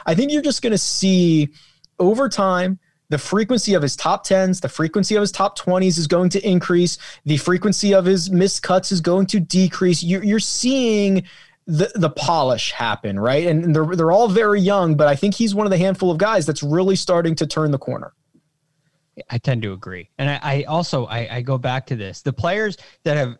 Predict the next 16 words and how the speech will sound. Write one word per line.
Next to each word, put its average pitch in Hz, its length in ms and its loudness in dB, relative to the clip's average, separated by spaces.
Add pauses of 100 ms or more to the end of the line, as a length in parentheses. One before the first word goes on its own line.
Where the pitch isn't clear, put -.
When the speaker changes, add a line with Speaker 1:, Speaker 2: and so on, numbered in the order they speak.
Speaker 2:
ascended 135 540 -4
at 110 200 -6
warp 135 340 -4
speed, 107 420 -8
Rick, 87 320 -16
like, 120 300 -6 (280)
like 127 260 -4
Matthew 113 380 -8
Wolff, 107 280 -10
as 107 180 -12
you 110 60 -14
mentioned, 98 720 -18
um, 104 480 -8
Speaker 1:
Mm-hmm. 117 220 -14
Speaker 2:
like 131 280 -2
a 123 300 -4